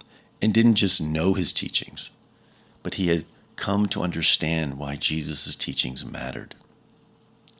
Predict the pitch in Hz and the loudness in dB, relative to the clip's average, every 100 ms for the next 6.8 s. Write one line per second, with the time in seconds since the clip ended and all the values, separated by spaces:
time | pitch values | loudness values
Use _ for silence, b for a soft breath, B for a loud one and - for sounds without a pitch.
0 | - 76 73 92 90 82 71 64 62 58 | -14 -8 -6 -4 -4 -4 -4 -4 -6 -4
1 | - 60 - - 67 62 - _ _ _ | -4 -4 -4 -2 -4 -6 -12 _ _ _
2 | _ _ _ _ _ - - 101 104 107 | _ _ _ _ _ -12 -2 2 2 2
3 | 98 98 95 98 - 95 92 - - 76 | 2 2 2 2 2 0 -4 -8 -12 -10
4 | 73 - 85 85 82 - 104 - 90 - | -8 -6 -2 0 0 2 0 0 -2 0
5 | 98 101 95 85 82 B B B B B | 2 2 2 0 -2 B B B B B
6 | B 78 82 82 107 90 - | B -4 -2 2 2 4 0